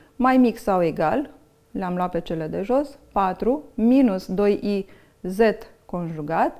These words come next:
plus doi I Z plus Z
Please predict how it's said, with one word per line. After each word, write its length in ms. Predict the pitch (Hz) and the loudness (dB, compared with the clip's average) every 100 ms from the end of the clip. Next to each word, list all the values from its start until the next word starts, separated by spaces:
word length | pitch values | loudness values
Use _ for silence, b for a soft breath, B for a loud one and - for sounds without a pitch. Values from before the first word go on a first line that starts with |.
| B B B B - | B B B B -2
plus 480 | 247 254 220 - - _ | 6 6 4 -8 -20 _
doi 400 | - 180 233 220 | -6 0 2 2
I 40 | 180 | 0
Z 120 | 160 160 254 - - _ _ | -2 -2 -2 -6 -20 _ _
plus 440 | 208 226 339 - - | 2 2 2 -6 -16
Z 140 | 190 | -8